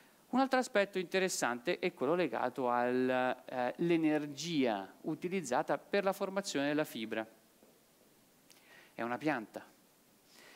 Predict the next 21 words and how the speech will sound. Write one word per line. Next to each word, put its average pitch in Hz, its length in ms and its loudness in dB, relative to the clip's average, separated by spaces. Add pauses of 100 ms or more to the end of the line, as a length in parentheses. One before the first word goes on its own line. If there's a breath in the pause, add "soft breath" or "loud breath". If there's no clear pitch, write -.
(140 loud breath)
Essendo 151 360 -2
una 170 140 0
pianta, 135 640 -2 (420)
tutta 196 280 -4
la 139 100 2
fase 139 300 0
di 147 140 -6
crescita - 520 -4
in 139 220 -2
cui 180 240 -2
la 110 120 -2
fibra 123 340 -6
si - 160 -12
sta - 180 -4
formando, 131 720 -8 (640 loud breath)
eh, 175 360 4
non 185 200 0
abbiamo 185 240 2
bisogno 117 360 -4
di 113 120 -4
energia. 101 500 -4